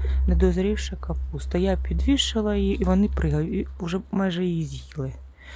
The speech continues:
Вони по-, поснідали, поїли, водички попили, спортом позаймалися і пішли собі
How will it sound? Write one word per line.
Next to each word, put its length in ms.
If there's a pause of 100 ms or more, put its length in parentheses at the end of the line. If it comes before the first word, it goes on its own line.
(140)
Вони 280 (560)
по-, 240 (1600)
поснідали, 1400 (1040)
поїли, 800 (800)
водички 600 (120)
попили, 600 (540)
спортом 640 (180)
позаймалися 1040 (400)
і 120
пішли 540
собі 440